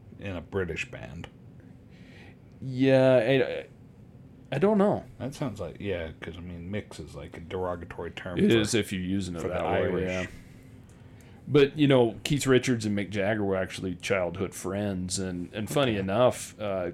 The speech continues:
Speaker 2: kinda going back to the Beatles a little bit, Decca, the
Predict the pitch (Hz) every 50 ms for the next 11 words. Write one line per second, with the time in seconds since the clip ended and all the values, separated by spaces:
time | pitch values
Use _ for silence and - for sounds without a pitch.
0 | - - - - 104 95 92 101 95 90 92 90 80 - - - 87 82 90 92
1 | 104 120 113 98 92 90 90 90 85 90 92 92 87 - - 120 113 - 104 110
2 | - - - 110 101 95 95 92 - - - - - - - - - - - -
3 | 107 107 101 95 95 92 92 90 85 78